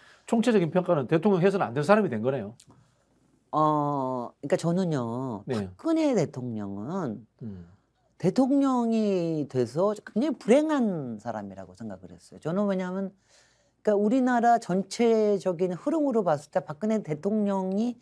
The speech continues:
Speaker 2: 안 될 수는 없다라는 생각을
Speaker 1: 네,
Speaker 2: 했어요.
Speaker 1: 네.
Speaker 2: 하도 그래서.
Speaker 1: 네, 한 번쯤은,
Speaker 2: 그 한 번은
Speaker 1: 어,
Speaker 2: 꼭 해야 된다.
Speaker 1: 어, 박정희
Speaker 2: 그래서
Speaker 1: 시대를
Speaker 2: 저는,
Speaker 1: 정리하고 넘어가야 된다.
Speaker 2: 그래서 저는 솔직히 이명박을 이겨주기를 그렇게 바라지 않았었습니까? 할 수
Speaker 1: 네,
Speaker 2: 없다.
Speaker 1: 네, 네.
Speaker 2: 처음에 그냥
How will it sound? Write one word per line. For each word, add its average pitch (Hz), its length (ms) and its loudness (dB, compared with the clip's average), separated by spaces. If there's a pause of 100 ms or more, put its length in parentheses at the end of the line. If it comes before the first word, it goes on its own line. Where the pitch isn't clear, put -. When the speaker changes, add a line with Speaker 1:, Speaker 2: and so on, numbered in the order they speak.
(360)
Speaker 2:
안 196 320 2
될 320 200 2
수는 214 320 0
없다라는 127 560 -2
생각을 135 360 -2
Speaker 1:
네, 135 100 4
Speaker 2:
했어요. 120 180 2
Speaker 1:
네. 107 140 -8
Speaker 2:
하도 226 180 2
그래서. 127 560 2
Speaker 1:
네, 104 60 -6
한 165 180 0
번쯤은, 180 440 4
Speaker 2:
그 165 280 -2
한 285 180 4
번은 311 180 8
Speaker 1:
어, - 40 2
Speaker 2:
꼭 320 180 0
해야 330 120 6
된다. 160 360 2
Speaker 1:
어, - 40 6
박정희 175 200 6
Speaker 2:
그래서 196 140 8
Speaker 1:
시대를 - 180 6
Speaker 2:
저는, 175 140 4
Speaker 1:
정리하고 180 260 6
넘어가야 151 320 4
된다. 139 360 -2
Speaker 2:
그래서 311 340 6
저는 185 640 0
솔직히 240 420 0
이명박을 233 680 4
이겨주기를 208 500 0
그렇게 - 240 0
바라지 160 380 2
않았었습니까? 120 840 -4
할 190 160 0
수 135 100 6
Speaker 1:
네, 117 120 2
Speaker 2:
없다. 113 400 0
Speaker 1:
네, 110 140 -8
네. 101 220 -12
Speaker 2:
처음에 262 320 2
그냥 156 320 -4